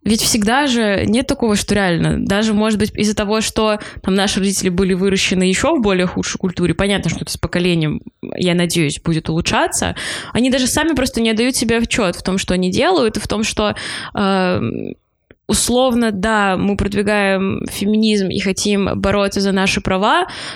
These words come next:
но при этом позволяем себе какие-то такие комментарии. Даже одно дело, знаешь, когда вы в шутку разгоняете про какую-то девушку, и на самом деле, ну, вы вообще не хотите ее никак обидеть, и вот просто между собой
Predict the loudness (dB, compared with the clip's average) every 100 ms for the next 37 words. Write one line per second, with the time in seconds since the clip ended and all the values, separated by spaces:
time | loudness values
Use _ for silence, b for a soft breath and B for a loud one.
0 | B -2 0 0 0 0 0 0 2 0
1 | 0 0 -2 -2 -4 -6 -6 -4 -4 0
2 | 0 2 2 2 2 2 0 0 -2 -2
3 | -2 -2 0 0 0 0 0 0 0 -2
4 | -2 -2 -2 0 0 0 0 0 0 2
5 | 2 2 0 -2 -2 -4 -4 -4 -4 -2
6 | 0 0 -2 0 0 2 2 0 0 0
7 | 0 -2 -4 B B B B -2 0 0
8 | 0 0 0 0 0 0 0 -2 -2 0
9 | 0 0 -2 -2 -4 -2 0 0 0 -2
10 | 0 0 2 0